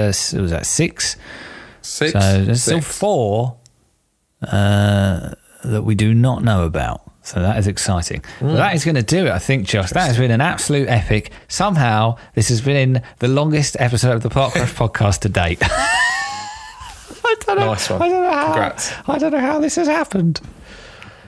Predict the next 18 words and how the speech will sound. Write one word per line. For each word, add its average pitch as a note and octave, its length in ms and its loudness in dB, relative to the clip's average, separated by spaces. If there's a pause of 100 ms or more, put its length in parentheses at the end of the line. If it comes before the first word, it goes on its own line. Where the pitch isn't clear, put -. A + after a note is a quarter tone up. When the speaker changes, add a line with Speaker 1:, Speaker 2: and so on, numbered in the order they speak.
(420)
Speaker 1:
Oh. D#3+ 720 0 (880)
Well, C#3 500 0 (120)
well, C#3+ 100 0
Josh, D3+ 240 -2
do - 80 0
you - 20 4
have C3+ 80 2
anything C#3+ 240 2
else D3+ 160 0
to B2 100 2
add? E3 340 0
<laughs> - 40 -4 (2000)
Speaker 2:
Yeah, G3 220 0
no, F3 100 2
you F3+ 140 2
mentioned F#3+ 360 -2
it. - 60 -16
No, G#2+ 280 0